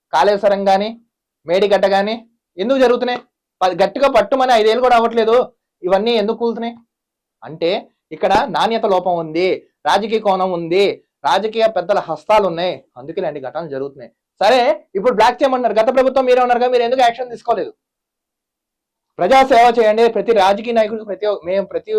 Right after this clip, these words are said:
ఇదే వేదిక ఒకటైతే చెప్తాం, ప్రతి రాజకీయ నాయకుడికి ఏంటంటే ప్రజాసేవ చేయండి. ప్రజలు మిమ్మల్ని ఎన్నుకున్నది ప్రజాసేవ చేస్తారని, ఇలా రాజకీయాలు చేస్తారని కాదు. మీరు చేసిన దానికి అపంశుభం తెలియదు, ఈ ప్రాజెక్ట్ కూలిపోయింది.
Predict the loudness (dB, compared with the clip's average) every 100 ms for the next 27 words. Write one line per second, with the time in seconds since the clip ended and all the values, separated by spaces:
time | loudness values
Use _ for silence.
0 | -2 -4 -4 -2 -2 -4 -6 -6 -8 -8
1 | -10 -10 -18 _ -16 -16 -16 -20 -20 _
2 | _ -20 -18 -16 -16 -16 -10 -10 -8 -12
3 | -14 -18 -20 _ _ -12 -4 -4 -2 -4
4 | -2 -4 -4 -8 -8 -6 -6 -8 _ _
5 | _ -4 -2 -2 -2 -2 -2 -6 -10 -12
6 | -16 _ _ _ _ _ _ _ _ _
7 | _ -2 2 2 0 -2 -2 -4 -4 -10
8 | -10 -14 -16 _ _ _ _ -6 -4 -2
9 | -2 -4 -2 0 0 0 0 0 -2 -2
10 | -2 -2 -4 -4 -2 -2 -2 -4 -6 -6
11 | -10